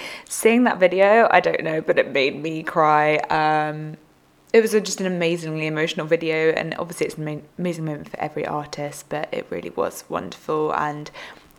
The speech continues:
I've always been a big, big supporter of Luke Combs' music, so, um, yeah, it just felt, it was an amazing thing to see.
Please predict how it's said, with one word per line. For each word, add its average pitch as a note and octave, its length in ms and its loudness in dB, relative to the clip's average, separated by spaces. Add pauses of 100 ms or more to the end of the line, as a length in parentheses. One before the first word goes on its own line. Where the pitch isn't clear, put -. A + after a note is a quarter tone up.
(200)
I've D#3 160 2
always C3 140 0
been D3 140 -6
a D3+ 60 -6
big, - 260 -6 (460)
big D4 120 2
supporter E3+ 380 -2
of D#3 80 -12
Luke D#3+ 140 -8
Combs' D#3 400 -10
music, D#3 500 -4
so, D3+ 480 -2 (400)
um, D3+ 400 -6 (160)
yeah, D3+ 220 -8
it - 80 -16
just - 180 -12
felt, - 260 -4 (120)
it A#3+ 120 6
was G#3+ 180 -2
an F#3 220 -10
amazing F3 380 -2
thing D#3+ 160 -8
to - 100 -14
see. - 200 -6